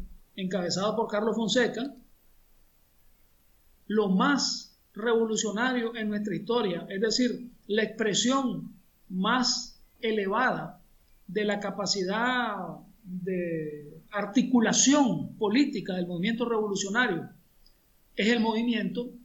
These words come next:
encabezado por Augusto César Sandino. Entonces, a partir de ahí, de ese legado, es que se, se construye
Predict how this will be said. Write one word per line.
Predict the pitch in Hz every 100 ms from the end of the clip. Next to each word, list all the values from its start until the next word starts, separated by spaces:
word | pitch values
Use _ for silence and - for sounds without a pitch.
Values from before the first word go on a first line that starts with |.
| _
encabezado | 214 208 208 208 185 180 190
por | 214
Augusto | 214 208 226
César | 196 180 170
Sandino. | - 180 170 254 240 - - - - - _ _ _ _ _ - - _ _
Entonces, | 190 180 196 190 240 247
a | 202
partir | 208 175 - 185
de | 220
ahí, | 226 214 262 277 -
de | 175 180
ese | 165 208
legado, | 233 233 196 233 240
es | 196
que | 214
se, | 240 208 202 220
se | - 214
construye | 214 175 - 254 302 262 180 -